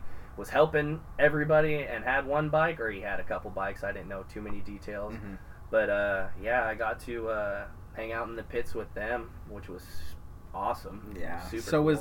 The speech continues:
Speaker 2: there thirteen or fourteen entries? 'Cause I heard there were supposed to be fourteen bikes,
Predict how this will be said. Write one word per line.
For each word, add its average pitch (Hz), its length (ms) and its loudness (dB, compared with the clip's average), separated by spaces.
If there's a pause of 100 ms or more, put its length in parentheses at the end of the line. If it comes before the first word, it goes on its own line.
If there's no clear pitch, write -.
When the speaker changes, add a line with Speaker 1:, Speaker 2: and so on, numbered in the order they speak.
Speaker 2:
there 165 80 4
thirteen 220 560 -2
or 180 80 -2
fourteen 143 560 -2
entries? 95 480 -6
'Cause 117 120 -4
I 123 80 2
heard 185 180 4
there 214 80 -2
were 196 80 -2
supposed 170 340 0
to 160 60 -6
be 147 120 2
fourteen 139 500 -2
bikes, 107 440 0